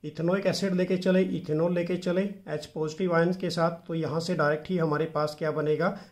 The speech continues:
एस्टर ग्रुप बनेगा, जिसको हम इथाइल इथेनॉइड कहते हैं, प्लस वाटर मॉलिक्यूल यहाँ से बाहर निकल जाएंगे। मीन्स ओएच इधर से ले लो और एच इधर से ले लो, तो हमारे पास डायरेक्ट ही क्या बन गया, esterification रिएक्शन बन गई। तो क्लियर होगी रिएक्शन बच्चों, ये भी काफ़ी इंपॉर्टेंट थी आपके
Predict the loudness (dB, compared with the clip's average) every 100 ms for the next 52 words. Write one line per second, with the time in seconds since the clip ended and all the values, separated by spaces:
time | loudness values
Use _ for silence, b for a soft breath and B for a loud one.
0 | B -8 -8 -6 -2 -2 0 0 2 0
1 | -2 -4 -2 0 -2 -2 -2 -2 -4 -4
2 | -2 0 -2 -2 -4 -4 -2 -2 -2 -4
3 | -2 -2 -2 -2 -4 -4 -4 -4 -2 -2
4 | -2 -4 B B B -4 -2 -2 -2 -2
5 | -2 -2 -6 B B B -4 -4 -6 -4
6 | 0 0 0 -4 -2 0 2 2 2 2
7 | 0 0 -2 -4 -2 -2 0 -2 -2 -2
8 | -2 -2 -2 -2 -2 0 -2 -2 -6 -4
9 | -2 -2 0 -2 -2 B B B B -12
10 | -10 -10 -8 -6 -2 -2 -4 -12 -8 -4
11 | -4 -4 -4 -2 -4 -6 -8 -8 -2 0
12 | 2 4 2 0 -2 -2 -2 -2 0 0
13 | 0 0 -2 -2 -2 -4 -4 -2 -4 -4
14 | -4